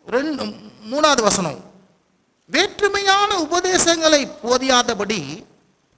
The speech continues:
விசுவாசத்தினால் விளங்கும் தெய்வீக பக்தி விருத்திக்கு ஏதுவாயிராமல் தர்க்கங்களுக்கும் ஏதுவாயிருக்கிற கட்டுக்கதைகளுக்கும் முடிவில்லாத வம்ச வரலாறுகளுக்கும்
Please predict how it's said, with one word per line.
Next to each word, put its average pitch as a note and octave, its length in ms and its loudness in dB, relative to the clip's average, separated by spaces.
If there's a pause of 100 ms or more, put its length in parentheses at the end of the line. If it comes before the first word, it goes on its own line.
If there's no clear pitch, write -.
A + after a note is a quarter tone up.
(120)
விசுவாசத்தினால் G4 1200 2
விளங்கும் C#4+ 680 0 (640)
தெய்வீக F4+ 680 4
பக்தி D4+ 420 -2
விருத்திக்கு E4 540 -6 (180)
ஏதுவாயிராமல் B3 880 -2 (140)
தர்க்கங்களுக்கும் D4+ 760 -4
ஏதுவாயிருக்கிற B3+ 720 0
கட்டுக்கதைகளுக்கும் A3+ 880 -4
முடிவில்லாத C4 500 -2
வம்ச A#3+ 380 -2
வரலாறுகளுக்கும் A3 880 -2